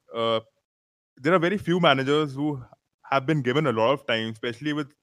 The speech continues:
the likes of Klopp and Pep getting four to five seasons to embed a team। So let's not talk about Pep again, because he got a star-studded team already and he had a lot of finances backed as well।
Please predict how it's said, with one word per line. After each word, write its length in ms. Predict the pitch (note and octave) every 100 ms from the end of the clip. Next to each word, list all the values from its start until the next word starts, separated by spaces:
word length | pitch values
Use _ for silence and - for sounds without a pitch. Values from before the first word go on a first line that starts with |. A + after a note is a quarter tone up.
| _
the 120 | B2+
likes 260 | B2+ A2+ -
of 120 | B2+
Klopp 340 | - A2+ A#2 -
and 400 | B2 B2+ A#2 G#2 _ -
Pep 160 | G#2+ G2+ _
getting 280 | A2+ A#2 C3
four 220 | - A#2+
to 80 | B2+
five 240 | B2 A2+
seasons 400 | G#2+ A2 A2 A2 -
to 80 | B2+ B2
embed 300 | A2+ A2+ A2+
a 80 | C#3
team। 260 | G#2+ F2+ - _ _ _ -
So 60 | F#3
let's 200 | E3+ -
not 160 | F3+ E3+
talk 120 | C#3+
about 200 | E3 -
Pep 160 | C#3 D3
again, 300 | C#3+ D3+ D3
because 200 | C#3 D3+
he 100 | C#3+
got 160 | B2
a 40 | D3
star-studded 580 | - B2 A#2+ B2+ C3 -
team 180 | B2 B2
already 440 | A2 A#2 C3+ D#3+ -
and 120 | B2+
he 120 | B2
had 160 | B2+ C3+
a 40 |
lot 140 | A2+ C#3+
of 100 | -
finances 540 | A2+ G#2 G2+ C3 A2+
backed 380 | G#2+ G2+ - -
as 180 | A2 G2+
well। 180 | F2+